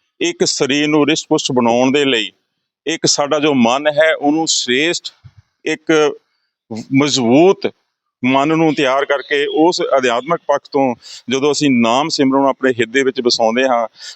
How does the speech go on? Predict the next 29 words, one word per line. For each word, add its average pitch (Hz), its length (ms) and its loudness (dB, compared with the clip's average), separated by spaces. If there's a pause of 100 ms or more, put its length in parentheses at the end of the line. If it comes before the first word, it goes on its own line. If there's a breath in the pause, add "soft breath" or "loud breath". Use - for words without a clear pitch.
ਉਸ 143 100 -2
ਤੋਂ 151 120 0
ਪਹਿਲਾਂ 131 220 0
ਜਦੋਂ 127 180 2
ਸੋਹੰਗ 127 440 0
ਦਾ 123 120 2
ਸ਼ਬਦ 120 380 -2
ਅਸੀਂ 120 240 -2
ਆਪਣੇ 117 320 -2
ਮਨ 113 220 0
ਦੇ 120 100 2
ਵਿੱਚ 113 140 -4
ਵਸਾ 113 280 -2
ਕੇ 117 120 0
ਉਸ 113 140 -2
ਦਾ 113 160 2
ਜਾਪ 110 300 -2
ਕਰਦੇ 113 300 -2
ਹਾਂ, 110 280 -2 (300 soft breath)
ਤੇ 131 60 -2
ਇੱਕ 127 120 -4
ਸਾਡਾ 117 300 0
ਜਿਹੜਾ 113 200 2
ਸਰੀਰ 110 400 -2
ਦੇ 120 80 2
ਵਿੱਚ 120 200 -2
ਅਜਿਹੀਆਂ 135 440 0
ਤਰੰਗਾਂ 113 440 -2
ਸਾਡੇ 107 460 -2